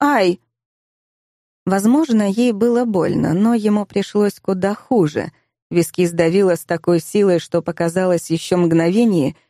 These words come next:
и череп просто лопнет. Дэмиен покачнулся и рухнул на колени. Из носа закапало. Чтобы он еще хоть раз согласился на подобное. «У тебя кровь»,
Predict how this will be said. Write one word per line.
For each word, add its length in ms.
и 100
череп 460
просто 500
лопнет. 680
Дэмиен 400
покачнулся 680
и 100
рухнул 420
на 120
колени. 560
Из 180
носа 340
закапало. 720
Чтобы 360
он 200
еще 400
хоть 240
раз 220
согласился 760
на 120
подобное. 720
«У 80
тебя 320
кровь», 520